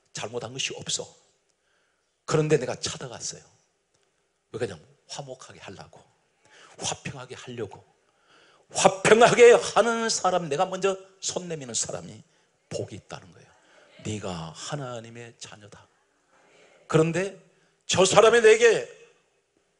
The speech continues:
화해하기를 원하고 먼저 용서의 손을 내밀기를 원하는 이 사람은 화평하게 하는 사람이 아니에요. 가정생활에도 마찬가지고 교회생활 마찬가지입니다. 내가 먼저 손 내밀어야 돼요.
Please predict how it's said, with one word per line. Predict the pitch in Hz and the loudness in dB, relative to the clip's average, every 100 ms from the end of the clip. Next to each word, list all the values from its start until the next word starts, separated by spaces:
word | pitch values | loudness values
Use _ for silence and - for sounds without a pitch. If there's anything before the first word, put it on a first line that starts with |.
| _ _ _ _ | _ _ _ _
화해하기를 | - - 139 143 143 - 120 107 - | -16 -10 -6 -6 -8 -12 -16 -18 -18
원하고 | 92 87 87 - 101 - _ _ _ _ - | -18 -18 -18 -18 -18 -20 _ _ _ _ -6
먼저 | 131 135 143 139 107 | -4 -4 -2 -2 -2
용서의 | 117 127 147 139 127 | -6 -6 -4 -4 -4
손을 | - 135 131 | -6 -8 -10
내밀기를 | 110 107 107 110 - | -12 -12 -16 -16 -14
원하는 | 92 123 135 139 135 131 | -6 -4 -4 -6 -12 -16
이 | 117 110 | -20 -14
사람은 | - 92 87 95 101 _ - _ - | -14 -14 -20 -20 -20 _ -20 _ -12
화평하게 | - - - 139 117 127 | -6 -6 -6 -8 -8 -8
하는 | 113 | -8
사람이 | 107 113 113 | -8 -8 -12
아니에요. | - 92 110 85 98 _ _ _ _ _ _ _ _ _ _ _ _ _ _ _ _ _ _ _ _ - | -12 -14 -16 -18 -20 _ _ _ _ _ _ _ _ _ _ _ _ _ _ _ _ _ _ _ _ -6
가정생활에도 | 117 131 135 131 127 120 | -4 -2 -4 -4 -6 -8
마찬가지고 | 107 - 110 113 120 | -8 -8 -8 -10 -12
교회생활 | - 110 117 - 113 | -8 -6 -4 -6 -10
마찬가지입니다. | - - 113 101 120 104 - - - | -12 -12 -12 -16 -18 -20 -20 -20 -8
내가 | 117 123 | -4 -4
먼저 | 120 | -6
손 | 123 - 127 | -8 -10 -14
내밀어야 | 117 101 76 - | -18 -18 -20 -20
돼요. | - | -20